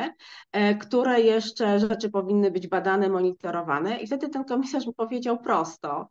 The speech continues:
ale w sposób oczywisty: "Szanowna pani posłanko, my tutaj w Komisji Europejskiej nie rozwiążemy za was waszych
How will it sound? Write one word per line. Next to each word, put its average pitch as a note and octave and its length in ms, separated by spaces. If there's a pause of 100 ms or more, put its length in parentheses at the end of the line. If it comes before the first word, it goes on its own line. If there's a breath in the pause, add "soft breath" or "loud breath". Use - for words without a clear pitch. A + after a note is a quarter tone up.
(460 loud breath)
ale B3 220
w D4+ 40
sposób C4+ 280
oczywisty: A#3+ 840
"Szanowna G#3+ 460
pani A3+ 460
posłanko, A#3 880
my B3 400
tutaj G#3 380
w - 100
Komisji F3+ 420
Europejskiej G#3 960
nie A3+ 240
rozwiążemy G3+ 840
za D#3 260
was E3+ 320
waszych D#3 560